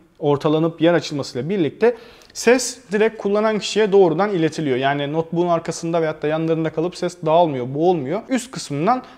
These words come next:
direkt son kullanıcıya gelerek daha net, daha anlaşılır sesler duymak da mümkün. Havalandırma kanalları notebook'un hem sağında hem solunda iki tarafı da konumlandırılmış.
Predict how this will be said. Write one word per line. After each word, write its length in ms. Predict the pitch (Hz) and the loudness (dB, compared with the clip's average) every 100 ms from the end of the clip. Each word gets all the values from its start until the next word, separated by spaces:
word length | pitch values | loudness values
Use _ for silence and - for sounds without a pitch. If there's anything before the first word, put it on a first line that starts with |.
| - | 0
direkt 240 | 214 233 | 4 4
son 220 | - 247 226 | 2 -2 -2
kullanıcıya 500 | 185 165 143 131 147 | -2 -2 -2 -2 -2
gelerek 380 | 202 180 226 247 - - | 0 4 2 2 -8 -6
daha 160 | 202 220 | -2 0
net, 380 | 220 190 208 - | 2 0 -2 -2
daha 160 | 190 | 0
anlaşılır 360 | 214 180 156 143 | 2 0 -4 -6
sesler 500 | - 196 - 151 135 | -2 -4 0 0 2
duymak 360 | 202 151 123 - | 0 0 -2 -2
da 60 | |
mümkün. 380 | 247 180 160 113 | 0 0 -2 0
Havalandırma 600 | 254 247 254 240 208 196 | 4 6 6 4 2 0
kanalları 500 | 190 165 156 170 214 | 0 -2 0 0 0
notebook'un 360 | 202 202 196 202 | -2 -4 -4 -2
hem 200 | 214 202 | -4 -4
sağında 400 | - 151 131 139 | -4 -4 -4 -4
hem 180 | 196 | -4
solunda 500 | 185 160 135 139 214 - - - | -4 -4 -2 0 0 0 -14 -14
iki 140 | 190 | -6
tarafı 320 | - 151 127 127 | 0 0 0 -6
da 60 | |
konumlandırılmış. 840 | - 190 208 208 202 202 208 226 | -4 -4 -2 -2 -2 -2 -4 -6